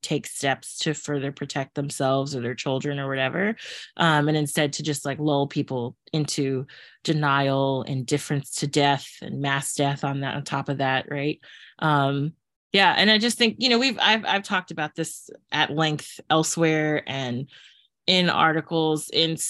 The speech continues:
in my <laughs> tweets and stuff, you know, so, like, everyone knows where I stand on this, but I just think it's really mind-blowing that there hasn't been more of an effort made by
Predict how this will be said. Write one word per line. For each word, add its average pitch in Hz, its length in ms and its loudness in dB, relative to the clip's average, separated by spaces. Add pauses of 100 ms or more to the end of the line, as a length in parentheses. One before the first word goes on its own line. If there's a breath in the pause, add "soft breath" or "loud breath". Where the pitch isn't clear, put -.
(120)
in 156 280 -2
my 160 160 2
<laughs> - 100 -6
tweets 214 380 6
and 208 140 4
stuff, 170 260 2
you 180 60 2
know, 170 120 2
so, 170 280 0
like, 165 200 0
everyone 185 400 0
knows 165 240 -2
where 160 160 -2
I 151 120 -2
stand 180 360 -4
on 185 140 -2
this, 180 280 -4
but 151 200 0 (640 loud breath)
I 165 80 2
just 180 240 0
think 185 160 2
it's 170 200 -2
really 165 600 2
mind-blowing 180 800 2
that - 180 -6
there 165 120 -2
hasn't 156 420 -2
been 147 300 -2
more 160 240 2
of 156 140 0
an 151 100 -2
effort 151 340 -2
made 147 420 -2
by 139 500 0